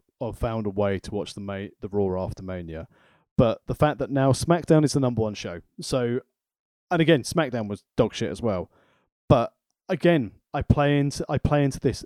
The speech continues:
W W E know, as do a lot of wrestling promotions, whether it be top level or independent,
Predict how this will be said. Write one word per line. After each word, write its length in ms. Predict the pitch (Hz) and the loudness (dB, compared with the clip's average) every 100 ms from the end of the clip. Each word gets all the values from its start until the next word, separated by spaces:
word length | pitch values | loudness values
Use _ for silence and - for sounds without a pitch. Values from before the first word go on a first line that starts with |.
| - - | -12 0
W 260 | 160 180 | 0 0
W 280 | 208 180 160 | -2 -2 -2
E 100 | 147 | -2
know, 400 | 135 139 110 98 - | -4 -6 -6 -8 -12
as 220 | 131 127 | -12 -12
do 200 | - 131 | -6 -4
a 40 | 117 | -2
lot 280 | 120 147 | 2 0
of 100 | 151 | 2
wrestling 360 | 143 147 - 143 | 0 0 0 -4
promotions, 540 | - 135 131 127 139 113 | -2 2 2 2 -2 -2
whether 200 | 113 107 | -2 -2
it 80 | |
be 140 | - 113 | -4 -4
top 260 | - 147 | -2 -4
level 240 | 135 131 131 | -2 0 2
or 100 | 127 | 2
independent, 600 | 127 120 127 107 78 82 | 2 -2 -2 -4 -10 -16